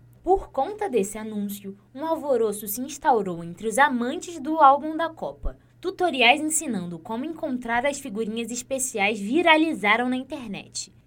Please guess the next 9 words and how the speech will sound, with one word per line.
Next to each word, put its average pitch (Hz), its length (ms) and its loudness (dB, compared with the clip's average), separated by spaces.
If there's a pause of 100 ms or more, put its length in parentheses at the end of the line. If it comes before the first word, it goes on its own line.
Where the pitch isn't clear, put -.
(180)
Neles, 196 680 -4
as 233 140 -8
pessoas 277 500 -2
pesam 302 460 4
os 294 80 -14
pacotinhos, 262 800 -4 (260)
porque, 415 300 -6
segundo 196 460 -2
elas, 180 420 -2